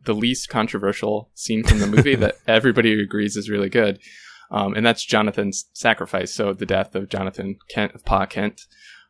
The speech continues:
Speaker 1: Um, so I will, I will just start it off by saying, yes, people are kinda split on this, uh, don't like it. Uh,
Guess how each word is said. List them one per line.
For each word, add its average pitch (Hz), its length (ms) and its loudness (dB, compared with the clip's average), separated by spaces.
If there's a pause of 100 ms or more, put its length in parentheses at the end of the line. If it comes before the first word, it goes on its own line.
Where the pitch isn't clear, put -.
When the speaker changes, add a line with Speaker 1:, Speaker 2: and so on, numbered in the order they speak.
Speaker 1:
Um, 98 420 0 (540)
so - 180 2
I 110 160 6
will, 113 440 4
I 107 160 -2
will 107 360 -2 (360)
just 123 140 0
start 147 180 6
it 123 40 8
off 113 120 6
by 107 100 -2
saying, 104 300 -4
yes, 98 300 -2
people 110 540 -2 (280)
are 107 180 0
kinda 110 260 0
split 113 300 -2
on 110 160 0
this, - 380 -6 (200)
uh, - 200 -4 (520)
don't 98 180 0
like 104 220 -2
it. 107 220 -2 (880)
Uh, 98 260 -2